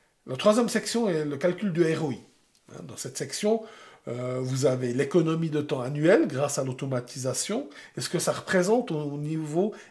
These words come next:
économie d'argent. Et finalement, la valeur la plus importante du calculateur, euh, de cette analyse, c'est en combien d'années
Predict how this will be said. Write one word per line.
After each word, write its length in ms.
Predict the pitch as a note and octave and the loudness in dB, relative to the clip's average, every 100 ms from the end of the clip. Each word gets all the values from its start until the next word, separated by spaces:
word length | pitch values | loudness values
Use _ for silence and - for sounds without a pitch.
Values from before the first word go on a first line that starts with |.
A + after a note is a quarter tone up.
| - | -4
économie 500 | E3+ G3+ F3 E3+ E3+ | 2 4 6 4 4
d'argent. 440 | D#3 C#3 C3+ A2 - - _ _ - - - - _ - | 2 2 -4 -8 -14 -20 _ _ -20 -20 -20 -20 _ -8
Et 60 | |
finalement, 460 | C3+ E3+ D#3 F3 G#3+ | -4 0 0 6 6
la 100 | D#3+ | 6
valeur 240 | C#3+ D3 | 6 6
la 80 | C3+ | 4
plus 300 | - D#3 C3 | 0 0 6
importante 800 | F3 F3+ G3 C#3 F#3+ C#4 E4+ - | 6 8 4 4 4 4 2 -4
du 120 | C3+ | -6
calculateur, 840 | C3+ C3 - C#3 - - D#3 F3+ - - - - _ | -4 -6 -2 -4 0 -2 -2 -6 -12 -20 -20 -20 _
euh, 100 | - | -8
de 120 | C3 | -6
cette 220 | B2+ B2+ C#3 | -6 -4 -6
analyse, 580 | D3 C#3+ F3 A3+ E3 - - - _ | -4 -2 0 0 -2 -8 -20 -20 _
c'est 240 | - E3 | -4 0
en 120 | F3+ - | 0 0
combien 600 | G3 G#3 F3+ G3 G#3 G3 | 0 2 2 2 4 2
d'années 720 | D3+ F3+ F3 E3+ G#3 F#3+ | 6 6 6 2 0 -4